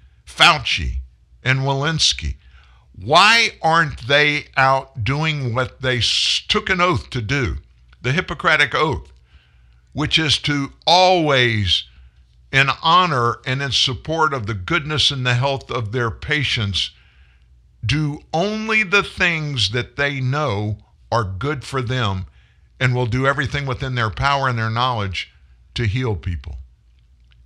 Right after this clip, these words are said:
In the context of that, why would they not even take a deep dive into these thirty cases that Doctor Corey presented to them back in December?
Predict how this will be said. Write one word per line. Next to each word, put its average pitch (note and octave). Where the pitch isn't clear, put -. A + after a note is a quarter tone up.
In D3
the D#3
context G3
of F#2
that, G2+
why G3+
would D#3+
they A#2+
not G#2+
even A#2
take -
a G#2
deep B2
dive G#2
into C3
these A2
thirty D#3+
cases -
that A2
Doctor B2
Corey C3
presented G#2+
to F#2
them F#2
back F2
in E2+
December? F2